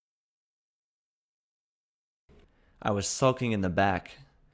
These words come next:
as this stench of skunk was trailing behind us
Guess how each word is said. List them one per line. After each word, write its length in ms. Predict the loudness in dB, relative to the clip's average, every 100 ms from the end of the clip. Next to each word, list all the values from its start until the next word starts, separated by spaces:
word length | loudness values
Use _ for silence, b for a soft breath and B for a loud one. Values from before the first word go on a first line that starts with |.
| b b b
as 180 | -6 -2
this 180 | -2
stench 600 | -2 -6 -2 0 0 -2
of 140 | -4 -4
skunk 540 | -4 -2 0 0 -2
was 200 | -4 -6
trailing 500 | -8 -2 2 2 0
behind 400 | -2 -2 -2 -2
us 300 | -4 -6 -10